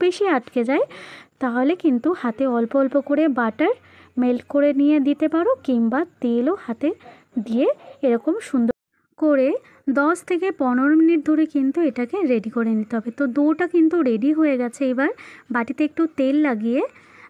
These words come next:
আমি এরকমভাবে ডোটা হাত দিয়ে ভালো করে সেট করে নিয়েছি, আর এই ডোটার উপরে কিন্তু আবারও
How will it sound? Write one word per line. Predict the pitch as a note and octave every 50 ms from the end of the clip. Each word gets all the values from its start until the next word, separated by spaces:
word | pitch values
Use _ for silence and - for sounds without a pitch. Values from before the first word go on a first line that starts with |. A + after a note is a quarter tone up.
| - -
আমি | B3+ C4+ D4 C#4+
এরকমভাবে | B3+ A#3+ B3 C4+ C#4 C#4+ C#4 C#4 C#4 B3
ডোটা | B3+ A#3 A#3 A3+ C#4 C#4 -
হাত | - A#3 A3 G3
দিয়ে | - C4+ C4 A#3+
ভালো | A#3 A3+ A3+
করে | B3+ C4 C#4+ - -
সেট | B3 A3 - -
করে | - D#4 F#4+ G#4 F#4+
নিয়েছি, | D#4 C4 B3 - D#4+ E4+ D4
আর | B3 A#3+ A#3+
এই | A#3+ G#3+ G#3
ডোটার | C#4 D4 F4 E4+ - G#4 F#4+ F4
উপরে | D4+ - C4+ B3+ A#3+ A#3+
কিন্তু | A#3+ A#3 A3+ A3+ - F4+ E4+ C4
আবারও | A3 A3+ A3+ A#3